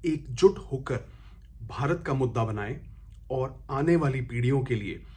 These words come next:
एक और अच्छा भारत छोड़ के जाएं। आप सभी का एक बारी फिर गणतंत्रता दिवस पर हार्दिक अभिनंदन और आप सभी को शुभकामनाएं। जय हिंद,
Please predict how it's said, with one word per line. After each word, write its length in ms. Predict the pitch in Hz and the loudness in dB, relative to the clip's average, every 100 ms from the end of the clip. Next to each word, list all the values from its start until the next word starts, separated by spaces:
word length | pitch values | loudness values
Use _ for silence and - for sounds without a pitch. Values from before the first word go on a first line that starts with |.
| - - 202 | -20 -10 -6
एक 180 | 208 - - | -6 -8 -2
और 260 | 143 180 180 | 4 4 2
अच्छा 280 | 131 - 147 | -8 -2 -2
भारत 360 | 101 107 110 - - - - | -2 -6 -8 -12 -20 -20 -12
छोड़ 260 | - 127 | 2 4
के 160 | 110 - | 4 -2
जाएं। 220 | - - - - - - - - - - - - - - - | -10 -14 -18 -20 -20 -20 -20 -20 -20 -20 -20 -20 -20 -20 -14
आप 180 | - 117 | -8 -8
सभी 300 | - 131 135 | -6 -2 -2
का 420 | 143 135 143 - - - | 0 -2 -4 -10 -18 -8
एक 180 | 127 120 | -6 -2
बारी 220 | 123 120 | 0 0
फिर 440 | 117 170 160 - - | 2 4 4 2 -8
गणतंत्रता 640 | - 113 113 113 - 120 123 | -2 -2 0 -2 -4 -4 -4
दिवस 300 | 110 110 117 | -2 -4 -6
पर 300 | - 127 123 - - - - | -2 -2 -2 -12 -20 -20 -20
हार्दिक 460 | - 123 123 117 123 | -8 -2 0 0 -2
अभिनंदन 560 | 117 117 120 127 147 151 - - - - | -2 0 2 2 2 -2 -10 -20 -20 -10
और 260 | 113 113 - | -6 -6 -4
आप 180 | 113 110 | -6 -6
सभी 300 | - 127 127 | -4 -2 -2
को 120 | 120 | -4
शुभकामनाएं। 640 | - 110 - 82 - - - - - - - - - - | -8 -10 -10 -10 -10 -18 -20 -20 -20 -20 -20 -20 -20 -14
जय 260 | 113 123 123 | -2 2 2
हिंद, 340 | 120 123 120 | 2 0 -2